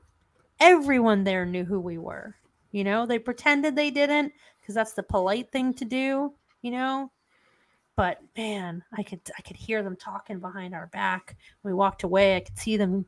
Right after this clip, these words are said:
looking at us, and they were like, "That's those guys. That's the shopping mall guys." It was like, what a moment for them, you know, that they got to share a backyard with us.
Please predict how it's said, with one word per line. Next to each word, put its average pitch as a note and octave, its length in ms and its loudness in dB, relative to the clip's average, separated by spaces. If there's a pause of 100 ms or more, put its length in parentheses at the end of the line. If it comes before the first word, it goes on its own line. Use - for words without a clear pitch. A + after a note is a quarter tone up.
(400)
looking G#3+ 340 2
at G3 160 4
us, F#3 320 -2
and E3+ 100 -6
they E3+ 60 -6
were E3+ 140 -4
like, E3 200 -10
"That's - 260 -14
those A3 280 -4
guys. A3 840 -2 (880)
That's - 220 -14
the B3 100 0
shopping A#3 520 0
mall G3 240 2
guys." - 680 -10 (480)
It - 40 -10
was F3+ 140 -10
like, E3+ 180 -10 (720)
what A#3+ 120 4
a B3+ 60 6
moment G#3 480 8
for G3+ 140 4
them, F3 360 0
you F#3+ 140 4
know, G3 300 6
that F#3 240 0 (200)
they G#3 120 2
got G#3 160 2
to F#3+ 80 -6
share G3+ 380 2
a F3+ 40 -4
backyard F#3+ 580 2
with F3 160 -4
us. - 460 -8